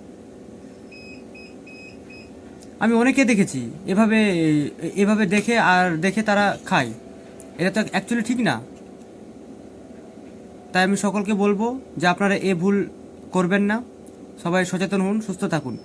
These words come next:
অনেকে আছে যারা ডাক্তারের মতন পেন কোট শার্ট পরে এসে বলে যে আমি অমুক ডাক্তার, আমি, আহ,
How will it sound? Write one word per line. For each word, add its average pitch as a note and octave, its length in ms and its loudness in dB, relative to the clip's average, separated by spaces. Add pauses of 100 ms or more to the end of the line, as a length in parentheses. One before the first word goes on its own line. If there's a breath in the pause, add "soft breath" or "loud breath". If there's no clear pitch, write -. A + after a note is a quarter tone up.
(340)
অনেকে G#3+ 280 2
আছে G#3 240 4
যারা F#3+ 200 6
ডাক্তারের G3 420 2
মতন G3+ 220 0
পেন G3 260 2
কোট G3+ 320 -2
শার্ট F#3+ 220 -2
পরে G3 200 2
এসে G3 160 0
বলে G3 280 4 (520 loud breath)
যে D#3 120 4
আমি F#3+ 300 6
অমুক F#3+ 260 4
ডাক্তার, F#3+ 460 4 (380 loud breath)
আমি, F#3 480 6
আহ, D#3+ 40 4